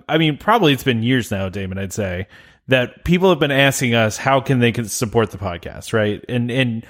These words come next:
how can they give us money? Which is weird to me 'cause I'm like, "I don't, we don't really wanna take money. We don't need money," right? But for years, people have been, you know, telling us, "Oh, you should do a Patreon. You should do a Patreon."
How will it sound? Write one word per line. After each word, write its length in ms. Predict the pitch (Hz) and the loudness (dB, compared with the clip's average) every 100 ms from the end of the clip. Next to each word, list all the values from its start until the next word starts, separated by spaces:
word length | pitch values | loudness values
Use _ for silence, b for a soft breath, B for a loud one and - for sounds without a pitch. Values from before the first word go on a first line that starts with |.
| B B B | B B B
how 160 | 143 | -2
can 180 | 139 147 | 2 2
they 220 | 131 127 | 4 2
give 240 | 117 139 120 | 2 0 0
us 120 | - | -2
money? 400 | 110 95 69 98 | -4 -4 -8 -10
Which 240 | - 131 - | 0 0 2
is 180 | 143 185 | 0 0
weird 280 | 233 170 123 | 2 2 0
to 100 | 123 | 0
me 200 | 113 107 | 0 0
'cause 140 | 113 | -2
I'm 100 | 120 | 0
like, 220 | 120 120 | 2 2
"I 100 | 139 | 4
don't, 380 | 147 143 131 98 | 4 4 0 -2
we 80 | 143 | 0
don't 100 | 143 | 4
really 220 | 120 117 | 4 4
wanna 160 | 110 107 | 2 0
take 240 | 117 98 | -2 -4
money. 160 | 98 98 | -4 -4
We 80 | 95 | -6
don't 100 | 90 | -10
need 140 | 85 | -12
money," 180 | 76 76 | -14 -12
right? 240 | 104 110 - B B B | -8 -8 -10 B B B
But 220 | - 165 139 | -2 0 2
for 180 | 180 | 2
years, 320 | 165 202 180 - | 4 4 4 4
people 260 | 160 147 | 0 2
have 100 | 139 | 2
been, 140 | 131 120 - | 0 -6 0
you 100 | 160 | 2
know, 140 | 110 | 2
telling 360 | 113 180 170 123 | 0 2 4 4
us, 120 | 123 | 2
"Oh, 80 | 180 | 2
you 140 | 139 | 2
should 160 | 123 123 | 0 0
do 80 | 113 | -2
a 40 | |
Patreon. 440 | 120 107 110 101 | -2 -4 -4 -4
You 80 | 101 | -6
should 180 | 92 104 | -6 -8
do 100 | 110 | -8
a 60 | 101 | -10
Patreon." 340 | 104 92 95 | -8 -10 -10